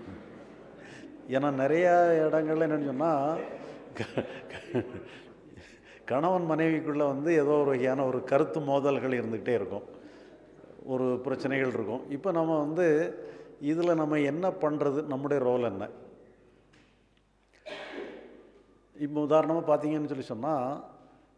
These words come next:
ஒரு வீட்ல ஒரு தான்னு சொல்லி சொன்னா,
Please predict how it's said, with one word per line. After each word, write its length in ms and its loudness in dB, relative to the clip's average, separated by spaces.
ஒரு 180 0
வீட்ல 300 0
ஒரு 160 4
தான்னு 340 2
சொல்லி 180 -2
சொன்னா, 380 0